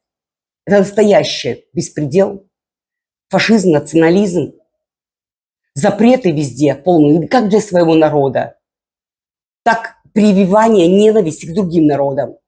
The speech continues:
кроме тех, которые их поддерживают. Это для них теперь не церковь для них, а можно повесить флаг Америки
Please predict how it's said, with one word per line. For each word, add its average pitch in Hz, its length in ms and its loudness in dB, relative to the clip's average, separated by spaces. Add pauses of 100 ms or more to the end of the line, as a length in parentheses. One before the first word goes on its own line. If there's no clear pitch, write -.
(180)
кроме 202 380 2
тех, 208 260 -4
которые 185 420 -4
их 190 200 -8 (240)
поддерживают. 139 840 -2 (500)
Это 214 240 0
для 160 160 0
них 202 420 0 (880)
теперь 208 240 0
не 147 100 4
церковь 277 540 -2
для 151 100 -2
них, 143 340 -4 (380)
а 175 320 -2
можно 196 320 0
повесить 196 720 -4 (800)
флаг 202 320 -2
Америки 202 760 0